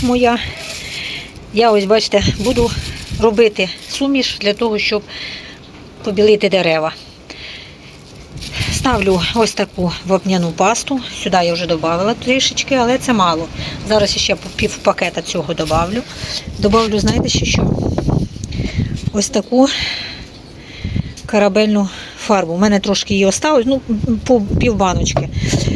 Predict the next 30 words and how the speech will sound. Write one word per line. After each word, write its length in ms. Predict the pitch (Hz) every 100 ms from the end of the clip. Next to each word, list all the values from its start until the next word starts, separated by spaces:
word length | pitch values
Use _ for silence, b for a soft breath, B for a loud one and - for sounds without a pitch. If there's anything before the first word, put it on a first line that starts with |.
| B - -
Е, 360 | 208 196 190 196
це 200 | - 254
я 300 | 233 220 202 -
фарбувала 720 | - 220 202 208 220 208 202 -
меблі, 400 | 220 294 233 185 - B B B B B -
і 80 | 226
в 40 |
мене 220 | 254 262
лишилося. 560 | 247 - 214 185 170 185
І 40 |
щоб 160 | - -
вона 160 | 233
не 100 | 233
пропала, 420 | 226 226 269 294 220
я 140 | 226
добавлю 400 | 220 220 214 214
її 160 | 202 -
сюди. 320 | 214 180 175
Можна 340 | 214 269 262
добавити 640 | 226 208 226 226 - 208 208
звичайне, 680 | 196 202 - 247 240 220 214 - B B B B
е, 300 | B 220 202 196 - - - - - - - - - - - - - B B B B B B - - -
водоемульсіонну 1000 | 220 233 240 233 226 247 233 226 214 226
фарбу, 400 | - 214 196 185
звичайно. 500 | 190 196 190 190 - - - - B B -
І 120 | 269
ось 240 | 226 262
такий 460 | - - 240 269 277 -
темно-синій 640 | 254 233 220 240 226 214
коль-, 160 | 220